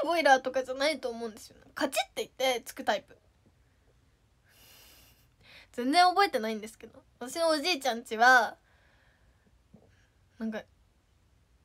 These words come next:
はい。<laughs> なんか、そう、聞いたんです、この前。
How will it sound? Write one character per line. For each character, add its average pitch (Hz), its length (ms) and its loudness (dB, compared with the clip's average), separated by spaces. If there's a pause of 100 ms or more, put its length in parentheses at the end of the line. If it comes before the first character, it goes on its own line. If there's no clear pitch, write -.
(840)
は 220 240 -6
い。 190 100 -12 (360)
<laughs> 587 380 -2
な 285 120 2
ん 277 60 -8
か、 262 420 6 (340)
そ 254 120 -4
う、 226 180 -8
聞 339 180 0
い 302 40 -8
た 370 120 10
ん 302 60 -4
で 269 80 -8
す、 - 80 -14
こ 247 60 -10
の 226 100 -8
前。 220 160 -8